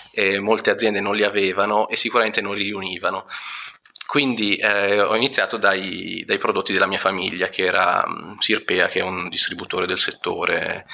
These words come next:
eh, soprattutto skincare. Dopo pochi mesi dall'inizio di questo progetto c'è stato, insomma, un grosso problema, il fatto che,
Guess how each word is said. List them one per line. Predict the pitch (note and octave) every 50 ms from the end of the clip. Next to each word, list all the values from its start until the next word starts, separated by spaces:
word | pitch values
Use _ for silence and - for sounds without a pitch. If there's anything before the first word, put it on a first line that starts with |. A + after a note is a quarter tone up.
| - - - - - -
eh, | - - - -
soprattutto | - - - - - - -
skincare. | - - - - F2 F2+ F#2+ - - - - - - - - - - - - _ _ _ _ - - _ _ _ _
Dopo | - G#2+ B2 C3 C3+ C3+ - B2 A#2 A2 G#2+ G#2 G2+ G2+ G#2 G2+ G2+ F#2+ - _
pochi | - - B2 B2 - - - A#2
mesi | A#2 A#2 A#2 A2+ A2 G#2 - - G#2 F#2 G2 F2+ F#2+ F2 F#2 G2+ G#2+ G#2 A#2 - D3
dall'inizio | G#2 G#2 G2 - A#2 - A2
di | A2
questo | - A2+ G#2+ - A#2
progetto | - C3 A#2+ B2+ A#2 G#2+ G2 F#2+ - - - G#2+ A#2 - - - - - - - - - - - - _ _ _ _ _
c'è | - - B2+
stato, | - - A#2+ - - -
insomma, | A2+ - - A2 F#2+ F2+
un | G2 G#2+
grosso | G#2 A2+ A2+ A2 - A2+
problema, | - B2+ A#2 G#2+ G2 F#2+ F#2
il | G#2 G2+
fatto | - B2 A#2 - -
che, | G2+ - - G2+ E2 - -